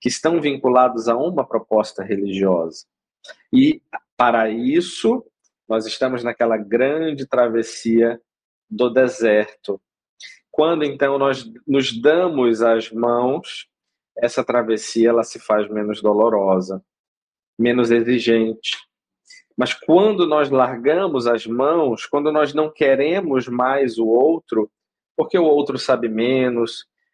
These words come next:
porque o outro é antigo, porque o outro é ultrapassado, nós, na verdade, ficamos à nossa própria sorte. A gente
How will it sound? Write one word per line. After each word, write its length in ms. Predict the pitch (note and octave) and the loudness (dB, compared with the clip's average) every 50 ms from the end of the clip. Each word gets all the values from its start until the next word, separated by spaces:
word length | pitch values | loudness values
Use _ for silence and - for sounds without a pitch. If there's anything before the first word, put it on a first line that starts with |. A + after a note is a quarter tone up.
| _ _ _ | _ _ _
porque 280 | - C3+ C3+ - D3+ D3 | -6 -6 -2 2 2 4
o 100 | D3 C#3 | 4 6
outro 800 | C3+ C3+ C3 C3 C3 B2+ C3 _ - B2+ A#2+ B2 A#2+ A#2 - - - | 6 6 6 6 4 2 0 _ -2 0 2 4 2 2 0 0 0
é 80 | C3 | 0
antigo, 760 | A#2+ A2+ A2 A2 - - - C3+ C#3 C3+ C3 A#2+ A2+ A#2 A#2+ A#2 | 0 0 -4 -6 -8 -8 -4 -2 0 0 0 0 0 -4 -4 -4
porque 240 | _ C#3+ C#3 - - | _ -8 -6 0 2
o 60 | D3 | 2
outro 300 | C3+ A#2+ A#2+ A#2 - A2+ | 4 4 2 0 0 -2
é 20 | A2+ | -2
ultrapassado, 1080 | G#2+ - A2 A2 - - G#2+ G#2 - - - C#3 C#3+ D#3 D#3 D3+ C#3 A#2 A2 G#2 G#2 _ _ _ _ _ _ _ _ _ _ _ _ _ _ _ _ | -2 0 -4 -4 -2 0 -4 -4 -4 -4 -2 0 0 2 0 0 -2 -2 -4 -4 -4 _ _ _ _ _ _ _ _ _ _ _ _ _ _ _ _
nós, 560 | A#2+ A#2+ B2+ C3+ C#3+ D3 D3+ D3+ D3+ C#3 D3+ | -4 0 2 4 4 4 4 2 2 -2 -2
na 120 | C3+ C3 | -2 -2
verdade, 760 | B2 A#2+ B2 A2+ B2 B2 A2 G#2+ A#2 A#2+ A#2 A#2+ B2 A#2+ A#2+ | -2 -2 -4 -4 -4 -6 -2 -2 0 2 2 2 0 0 -4
ficamos 580 | A#2+ - - A#2 _ _ A2+ A2 G#2+ G#2+ G#2+ G#2+ | -10 -8 -8 -8 _ _ -4 -4 -2 -4 -2 -2
à 80 | A2 G#2 | -2 -2
nossa 260 | G#2 G2+ G2 - A2 | -2 -4 -4 -4 -8
própria 380 | G#2+ _ G2+ G2+ F#2+ - A2+ | -6 _ -4 -4 -2 -2 -6
sorte. 400 | G#2+ - - D#2+ D2 - _ - | -6 -4 -4 -4 -4 -4 _ -6
A 20 | F#2+ | -4
gente 400 | F#2 A2+ A2 G#2+ - - - | -2 -2 -4 -2 -2 -2 -2